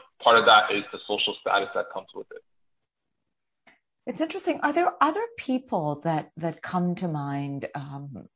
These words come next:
Speaker 2: sort of, sort of big names that you can think of that you think do this really well?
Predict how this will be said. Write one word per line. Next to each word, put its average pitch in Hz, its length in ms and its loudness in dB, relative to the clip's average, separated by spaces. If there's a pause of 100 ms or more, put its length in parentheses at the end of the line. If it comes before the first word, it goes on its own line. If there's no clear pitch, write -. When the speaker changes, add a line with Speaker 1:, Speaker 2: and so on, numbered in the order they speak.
(140)
Speaker 2:
sort - 180 -8
of, 143 240 -12
sort - 180 -12
of 151 100 -12 (360)
big 185 200 2
names 165 380 -2
that 156 80 0
you 147 140 0
can 147 180 -4
think 156 300 -4
of 135 240 -6 (480)
that 160 360 2
you 185 160 6
think 165 300 -2
do 156 160 2
this 147 260 -6
really 143 240 -4
well? 127 460 -6